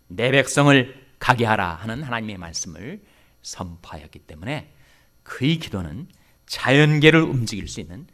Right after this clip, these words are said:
그런 능력이, 예, 주어졌다는 것입니다.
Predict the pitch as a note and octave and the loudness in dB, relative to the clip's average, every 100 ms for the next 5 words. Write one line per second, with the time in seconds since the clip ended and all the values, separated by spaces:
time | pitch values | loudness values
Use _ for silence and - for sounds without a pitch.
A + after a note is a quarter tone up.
0 | _ _ _ D2+ F2 A#2+ B2 A2 D2 D2+ | _ _ _ -16 -8 -2 0 0 -2 -10
1 | G2 G3+ - _ - E2+ F2 _ _ - | -12 -12 -16 _ -20 -20 -20 _ _ -20
2 | - E2+ - - G#2 A2 - - _ | -16 -16 -16 -20 -20 -20 -20 -20 _